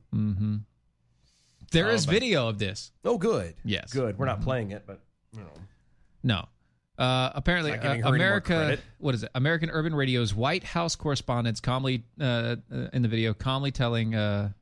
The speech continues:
Speaker 1: telling the audience, "When I speak, I don't have, <laughs> I don't have news covering my speech." As a,
Speaker 2: Again
Speaker 1: as a journalist, editor, Brunswick, blah, blah, blah.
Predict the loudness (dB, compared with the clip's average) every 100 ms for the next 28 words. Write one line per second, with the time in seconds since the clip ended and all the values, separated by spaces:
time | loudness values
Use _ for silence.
0 | _ -2 0 0 0 0 -2 -8 _ _
1 | _ _ 0 0 -2 0 -2 -2 -8 -20
2 | _ _ _ _ _ _ _ _ _ _
3 | _ _ -2 0 2 0 -2 -2 0 0
4 | -4 -10 _ _ _ _ 2 2 2 0
5 | -2 0 0 0 0 2 2 2 2 2
6 | 0 -6 -8 _ _ -4 0 0 0 -2
7 | -2 -2 -4 -6 -6 -6 -10 -16 _ _
8 | _ _ _ _ _ _ _ _ _ _
9 | _ _ _ 0 2 -2 -6 -2 0 2
10 | 0 2 2 0 -2 -4 0 0 -2 -2
11 | 0 0 -2 -6 -4 -2 0 0 0